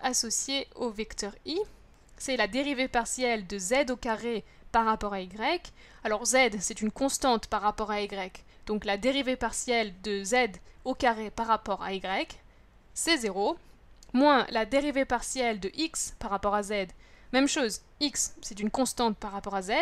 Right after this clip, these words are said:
donc sa dérivée partielle par rapport à z, c'est aussi zéro. Alors, ça commence bien. Ensuite, on a moins le vecteur j, et la composante associée au vecteur j, c'est la dérivée partielle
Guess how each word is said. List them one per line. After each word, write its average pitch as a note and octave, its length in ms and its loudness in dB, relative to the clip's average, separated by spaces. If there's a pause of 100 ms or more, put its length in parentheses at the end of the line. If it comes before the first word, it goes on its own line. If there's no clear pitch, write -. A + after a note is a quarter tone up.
(400)
donc A3 220 0
sa G#3 100 -2
dérivée C4 360 2
partielle A3+ 440 -2
par G#3 140 -2
rapport G3 280 -2
à F#3+ 40 2
z, A3 280 0 (260)
c'est C#4 180 -2
aussi A3 320 -2 (640)
zéro. G3+ 500 0 (200)
Alors, G#3+ 160 -10
ça - 140 -8
commence G3 300 -6
bien. D4 280 2 (140)
Ensuite, C#4 540 2
on A#3+ 100 2
a G#3+ 100 4
moins B3+ 520 4
le A#3 280 4
vecteur A3 400 -4
j, A#3 240 -4 (440)
et A#3 80 -6
la A3+ 100 4
composante C#4+ 680 4
associée A#3 460 0
au C4 80 2
vecteur A#3+ 380 -2
j, A#3+ 300 -2
c'est G#3 300 -4
la G3 100 -2
dérivée B3 420 0
partielle A3+ 600 -2